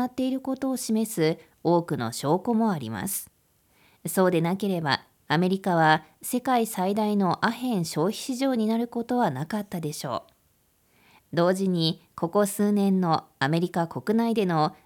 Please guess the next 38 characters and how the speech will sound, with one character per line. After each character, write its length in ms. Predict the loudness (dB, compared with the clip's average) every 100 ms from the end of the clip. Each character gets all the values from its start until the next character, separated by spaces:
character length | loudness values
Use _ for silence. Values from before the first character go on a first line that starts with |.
| -16
数 240 | -2 0
十 220 | 0 -2
万 260 | 0 -2 -2
人 180 | 0 2
の 160 | 0
雇 200 | -2 -2
用 220 | 0 2 0
創 260 | -2 -6
出 300 | -6 -10 -6
や 280 | 2 2 2 _ -8
経 240 | 0 2
済 220 | 2 0
問 240 | 0 0 0
題 200 | 2 2
も、 320 | 2 0 -2 _ _ -2
こ 100 | 0
の 140 | 2
国 240 | 2 2
で 120 | 2 2
の 160 | 0
犯 280 | 0 0 2
罪 260 | 2 2 2
を 80 |
増 220 | 2 0 0
加 160 | 0
さ 120 | -2
せ 140 | -4 0
る 160 | 0
下 280 | 0 0 -2
地 180 | 2 0
を 80 | 0
拡 260 | -2 -8
大 200 | -8 -6
し 100 | -6
て 80 | -8
い 80 | -8
ま 180 | -6 -6
す。 220 | -8 -10